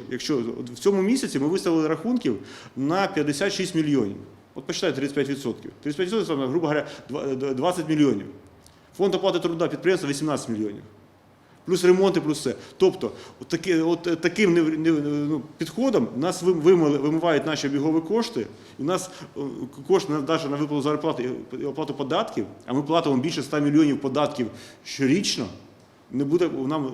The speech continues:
у нас гроші закінчаться десь в квітні місяці. Тому оці гроші, що ми просимо, це, це гроші на те, щоб виконувати, по-, виплачувати зарплату, податки і, і просто вижити.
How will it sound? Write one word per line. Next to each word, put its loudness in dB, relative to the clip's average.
у -4
нас -2
гроші -2
закінчаться -4
десь -6
в -20
квітні -4
місяці. -4
Тому 2
оці -2
гроші, 4
що -4
ми -2
просимо, 0
це, -4
це -4
гроші 0
на 0
те, 4
щоб 0
виконувати, 0
по-, -2
виплачувати -2
зарплату, -4
податки -4
і, -8
і -2
просто -2
вижити. 0